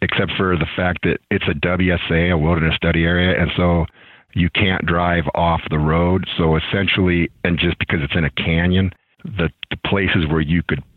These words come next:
pull off and camp without just going, you know,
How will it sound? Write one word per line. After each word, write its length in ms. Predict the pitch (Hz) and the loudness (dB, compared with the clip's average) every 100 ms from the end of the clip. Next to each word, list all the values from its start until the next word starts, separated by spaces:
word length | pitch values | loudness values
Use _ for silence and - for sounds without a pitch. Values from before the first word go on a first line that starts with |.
| - | -6
pull 400 | 78 95 90 85 | 0 2 2 2
off 280 | 85 85 - | 2 2 0
and 180 | 80 | -4
camp 480 | - - 87 80 76 - - _ _ | -2 -2 0 0 -2 -6 -14 _ _
without 400 | 90 87 87 82 | -2 0 0 0
just 320 | 76 80 71 | 0 -2 -2
going, 480 | 78 80 73 73 71 | -2 0 0 0 0
you 80 | 71 | -2
know, 220 | 62 62 | -2 -4